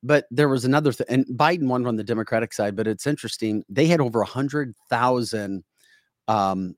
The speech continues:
oh, I'm try-, oh, it's on the tip of my tongue, uh, like, no votes or, uh,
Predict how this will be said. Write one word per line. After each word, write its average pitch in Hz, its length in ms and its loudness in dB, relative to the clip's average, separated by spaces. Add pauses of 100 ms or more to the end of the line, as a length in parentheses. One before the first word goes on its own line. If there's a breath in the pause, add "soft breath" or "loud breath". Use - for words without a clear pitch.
(140)
oh, 107 120 2
I'm 104 120 0
try-, 120 140 2
oh, 107 160 0
it's - 140 -6
on 104 100 -4
the 101 60 -8
tip - 160 -18
of 95 40 -14
my 92 120 -8
tongue, 90 400 -6 (120)
uh, 104 180 -2
like, 92 140 -8 (140)
no 113 240 2
votes 104 540 -2
or, 104 360 2
uh, 98 260 0